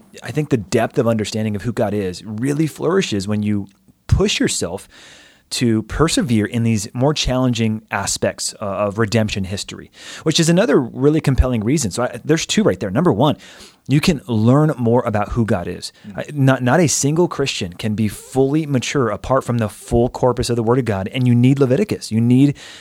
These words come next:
Speaker 1: uh, you need, uh, Chronicles. Y-, you need books that are hard. You need Song of Solomon even. You need it all.
Speaker 2: Ezekiel.
Speaker 1: Ezekiel. <laughs> You need that temple.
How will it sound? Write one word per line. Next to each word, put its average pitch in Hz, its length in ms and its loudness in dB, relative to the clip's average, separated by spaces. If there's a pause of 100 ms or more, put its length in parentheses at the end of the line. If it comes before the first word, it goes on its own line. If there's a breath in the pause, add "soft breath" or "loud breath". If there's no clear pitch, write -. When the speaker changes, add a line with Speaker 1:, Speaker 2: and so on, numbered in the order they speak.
(120 loud breath)
Speaker 1:
uh, 117 80 -6
you 135 160 0
need, 135 240 2
uh, 131 140 2
Chronicles. 147 580 0 (280 loud breath)
Y-, 123 60 -6
you 117 240 2
need 135 320 2
books 120 220 0
that 147 100 0
are 143 60 4
hard. 160 380 -2
You 110 100 2
need 147 160 2
Song 160 240 0
of 190 60 2
Solomon 180 440 4
even. 90 260 -14 (380 soft breath)
You 120 160 2
need 170 200 6
it 185 100 4
all. 156 300 2 (160 loud breath)
Speaker 2:
Ezekiel. 110 600 -2 (100)
Speaker 1:
Ezekiel. 147 640 4 (160)
<laughs> - 140 -6
You 175 140 -2
need 190 180 0
that 214 180 4
temple. 247 480 2